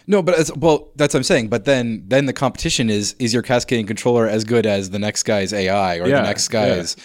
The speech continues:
Speaker 2: That's super cool.
Speaker 1: 'Cause, 'cause the ne-, okay, so stock car racing is actually a really good example for that, because part of the reason that I think that technologically based competitions are not popular on a world scale is that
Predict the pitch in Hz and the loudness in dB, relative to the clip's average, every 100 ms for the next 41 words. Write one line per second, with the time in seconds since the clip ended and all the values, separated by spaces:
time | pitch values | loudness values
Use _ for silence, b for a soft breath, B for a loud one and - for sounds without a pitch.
0 | B - 117 - 117 98 107 87 - - | B -6 -6 -6 -10 -8 -8 -10 -14 -2
1 | 160 165 139 123 143 123 127 147 - 139 | 0 0 -4 -2 -2 0 0 -2 -2 -4
2 | - 131 117 156 143 - 180 247 - 196 | 0 0 2 2 2 2 0 -2 0 2
3 | 151 147 127 120 123 - 123 104 104 104 | 2 2 2 2 0 0 0 2 0 -2
4 | 95 95 92 101 131 135 113 98 92 b | -4 -4 -2 -2 -2 -2 0 0 -2 b
5 | b b - - 120 110 113 101 107 123 | b b -8 0 2 2 0 -2 -4 -6
6 | - 156 165 156 123 120 117 113 117 110 | -2 -2 0 -2 0 -2 -2 -4 -6 -4
7 | 123 117 - 107 - - 120 - 107 107 | -4 -4 -4 -4 -4 -6 -6 -6 -6 -2
8 | 101 107 110 110 - 104 90 101 98 95 | 0 0 -2 -8 -6 -6 -4 -2 -2 -2
9 | - - 110 101 - 120 - 120 104 95 | -6 -8 -6 -6 -6 -6 -2 -2 -4 -6
10 | - b b b b - 123 123 117 - | -8 b b b b 0 0 0 -4 -4
11 | 107 107 110 104 98 95 92 156 202 - | -4 -2 -2 0 -2 -4 0 2 2 0
12 | 117 98 92 92 B B - 120 107 117 | -2 0 0 -4 B B -4 -4 0 -2
13 | 117 | -2